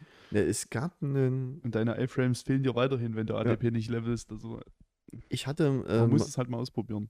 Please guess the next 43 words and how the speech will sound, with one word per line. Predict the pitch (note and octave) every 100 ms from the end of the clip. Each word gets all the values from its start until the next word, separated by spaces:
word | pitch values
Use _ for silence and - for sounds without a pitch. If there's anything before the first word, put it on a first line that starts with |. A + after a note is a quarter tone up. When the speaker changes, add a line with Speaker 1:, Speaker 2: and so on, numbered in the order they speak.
| -
Speaker 1:
es | - -
gab | A#2+ E3
'n | C#3
Typen, | - D3+ F#3+
der | D3 G#2+
hat, | B2+ -
ich | - -
weiß | F3+ -
nicht, | C#3+
ob | B2+
das | B2+ B2
'ne | G#2+
Kickstarter | - - - C3+ B2+
war | A#2+ A#2
oder | G#2+ F#2+
ob | -
das | A#2
'n | A2
Fan-, | - A#2 B2
oder | - - D#2+
einfach | -
nur | A2+
sein | A2+ G#2+
Fanprojekt | C3 D3+ A#2+ -
war, | A#2+ - - - _ _ -
der | G#2
hatte | C#3
sich | C3+ A#2 -
vorgenommen, | C3 C#3+ C3+ B2 B2+ C3+ C3+
für | - - A2
Dark | G2 G#2 C3
Souls | A2+ G#2 -
zwei | - - G2 A2+
tatsächlich | G#2+ A2 A#2 A#2+
'ne | G2+
Mod | G2 B2 -
rauszumachen, | G#2+ - - G#2+ G#2+ G#2+
wo | F#2+ -
all | F2 F2+ G#2+
das | G#2 -
behoben | - G#2+ G#2+ G2+ F#2
wird. | F#2+ -
Also, | - F#2 F#2+